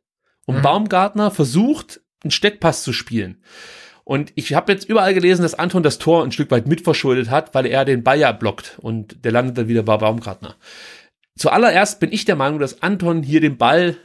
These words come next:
Speaker 1: äh, in höchster Not geblockt hat. Denn wenn dieser Steckpass durchgegangen wäre, wäre Kramaric frei vor Kobel aufgetaucht. Also Anton macht im Endeffekt alles,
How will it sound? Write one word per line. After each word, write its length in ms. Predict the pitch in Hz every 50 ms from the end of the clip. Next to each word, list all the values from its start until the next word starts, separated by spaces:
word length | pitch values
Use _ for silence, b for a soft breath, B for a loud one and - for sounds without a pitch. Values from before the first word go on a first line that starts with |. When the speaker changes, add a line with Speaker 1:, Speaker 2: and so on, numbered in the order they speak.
| _ -
Speaker 1:
äh, 220 | - 135 139 139 -
in 140 | 139 127 120
höchster 320 | 156 208 233 - - 170
Not 220 | 147 156 196 214
geblockt 380 | - - 113 - 117 98 - -
hat. 280 | - - - - - -
Denn 260 | 135 135 135 127 -
wenn 160 | - 147 165
dieser 180 | 175 180 165 165
Steckpass 440 | - - 185 180 - - 160 - -
durchgegangen 460 | 185 196 190 - 131 131 123 123 113
wäre, 300 | 120 120 127 147 165 165 B B B B B -
wäre 200 | 135 139 139 139
Kramaric 460 | - - 127 120 143 151 151 147 -
frei 300 | - - 131 123 139 147
vor 580 | 143 - - 131 127 123 123 123 123 123 - -
Kobel 260 | - 147 151 135 117
aufgetaucht. 560 | 101 - - - 107 - 101 - - - -
Also 300 | 120 117 127 123 117 - -
Anton 320 | 165 185 185 190 190 175 - -
macht 240 | 135 156 170 - -
im 100 | - 156
Endeffekt 420 | 175 160 165 - 175 - - - _
alles, 480 | 147 165 185 208 208 202 - - -